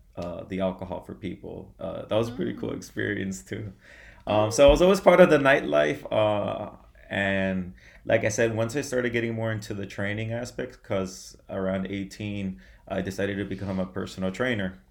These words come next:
Speaker 2: Okay.
Speaker 1: Uh, and being a personal trainer, I, I used to work out and I was very obsessive. That's what kind of made me become a personal trainer was I kept, my sister kept asking me, she's like,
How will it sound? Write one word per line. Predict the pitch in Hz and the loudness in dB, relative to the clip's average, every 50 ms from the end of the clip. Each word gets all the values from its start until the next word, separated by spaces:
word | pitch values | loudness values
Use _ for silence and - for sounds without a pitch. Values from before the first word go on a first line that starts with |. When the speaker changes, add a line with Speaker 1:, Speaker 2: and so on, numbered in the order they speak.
| _ _ _ _ _ _ _ - - _ - | _ _ _ _ _ _ _ -20 -20 _ -20
Speaker 2:
Okay. | 262 240 233 208 220 - - - - - - - - - | -18 -16 -16 -16 -18 -18 -20 -20 -20 -20 -20 -20 -14 -6
Speaker 1:
Uh, | 104 101 98 95 95 95 92 | -2 2 4 4 4 4 4
and | 92 98 101 98 | 2 2 0 0
being | 104 107 107 | 0 -2 -2
a | 104 | -4
personal | 95 - 117 104 101 - 98 95 92 | -4 -4 -4 -4 -4 -4 -4 -4 -4
trainer, | 95 - 107 110 110 107 104 101 95 95 92 95 - | -2 -2 -2 0 0 0 0 2 2 2 2 0 -2
I, | 98 | -4
I | 98 | -4
used | 98 101 101 - | -4 -6 -6 -6
to | - 101 | -6 -4
work | 95 95 98 98 95 | -2 -2 -2 -2 0
out | 101 95 95 | 0 0 2
and | 95 92 | 0 0
I | 92 | -4
was | 90 87 | -6 -8
very | - 104 113 117 113 104 | -6 -2 -2 0 0 0
obsessive. | 98 95 - - 101 101 95 - 104 92 | -2 -4 -6 -4 -4 -4 -4 -4 -6 -4
That's | 87 98 95 95 - - - | -4 -4 -4 -4 -6 -12 -12
what | - 95 95 92 - | -8 -6 -6 -6 -4
kind | - 98 92 90 | -4 -4 -4 -4
of | 95 92 - | -4 -6 -6
made | 95 95 95 87 | -4 -4 -4 -2
me | 92 92 | -4 -6
become | 90 92 87 - 98 90 | -6 -8 -10 -10 -10 -8
a | 90 | -8
personal | 92 - 95 92 - 95 90 87 | -8 -8 -10 -10 -8 -10 -12 -12
trainer | - - 87 85 87 90 82 85 85 | -12 -14 -16 -14 -14 -14 -14 -14 -14
was | 85 87 87 - - - - - - - - | -14 -14 -16 -16 -18 -20 -20 -20 -18 -14 -12
I | 87 90 92 | -12 -12 -10
kept, | - - 92 - | -12 -12 -12 -8
my | 92 92 90 | -6 -6 -4
sister | 90 - 113 110 113 117 107 | -4 -4 -4 -4 -4 -4 -6
kept | - 98 - - | -6 -6 -4 -4
asking | 95 95 95 - 92 | -4 -4 -4 -6 -10
me, | 92 | -10
she's | - - 95 92 92 | -10 -10 -10 -10 -10
like, | 92 90 92 - | -10 -12 -12 -14